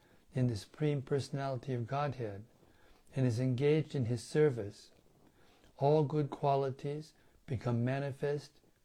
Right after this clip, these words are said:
in his person. Bhagavatam five eighteen twelve. Thus the Kumaras were very much pleased, and Sanat Kumara began to speak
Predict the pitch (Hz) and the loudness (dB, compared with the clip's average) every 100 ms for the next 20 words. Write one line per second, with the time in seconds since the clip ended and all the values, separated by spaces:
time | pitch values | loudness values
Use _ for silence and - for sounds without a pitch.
0 | - 127 127 123 - 113 - 104 - _ | -2 2 2 0 -2 -2 -4 -12 -16 _
1 | _ _ _ _ _ - - _ _ 139 | _ _ _ _ _ -20 -20 _ _ -4
2 | 131 127 113 135 127 113 131 131 131 131 | -2 -2 -6 -4 -4 -2 -2 -2 -4 -6
3 | 147 135 143 - 127 104 104 - _ _ | -10 -10 -12 -8 -6 -6 -10 -20 _ _
4 | _ _ _ _ _ _ _ _ _ - | _ _ _ _ _ _ _ _ _ -20
5 | _ _ 123 135 135 - 131 135 127 143 | _ _ -2 -2 -2 -6 -4 -2 0 0
6 | 135 143 156 - - _ _ 143 113 131 | 0 -2 -4 -10 -20 _ _ -2 0 2
7 | 143 151 156 - - 147 110 90 - - | 2 0 0 -4 -4 -2 -2 -6 -16 -20
8 | _ _ _ - _ 131 120 - 131 143 | _ _ _ -20 _ -4 -2 -2 -2 -2
9 | 151 - 139 135 143 135 127 135 131 127 | -4 -4 -2 0 -2 -2 -2 -2 -4 -8
10 | - 120 98 - | -6 -6 -6 -10